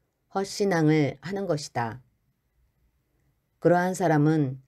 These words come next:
하나님이 복을 주시지 않는다. 사람이 하나님이므로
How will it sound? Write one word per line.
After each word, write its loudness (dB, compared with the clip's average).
하나님이 0
복을 0
주시지 -6
않는다. -4
사람이 0
하나님이므로 0